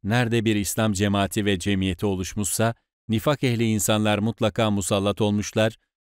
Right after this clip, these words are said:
ve ifsat faaliyetlerini sürdürmüşlerdir. Ama firaset sahibi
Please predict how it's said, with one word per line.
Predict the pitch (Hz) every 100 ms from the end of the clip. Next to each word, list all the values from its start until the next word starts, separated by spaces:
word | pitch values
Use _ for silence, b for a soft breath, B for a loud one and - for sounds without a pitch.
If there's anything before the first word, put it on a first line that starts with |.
| _
ve | 110 104
ifsat | 98 - 117 -
faaliyetlerini | 113 104 101 - 101 95
sürdürmüşlerdir. | 90 101 90 87 78 - 82 67 60 - - - _ _ _ -
Ama | 107 107
firaset | 101 104 101 92 120 -
sahibi | - 92 71 67 65 65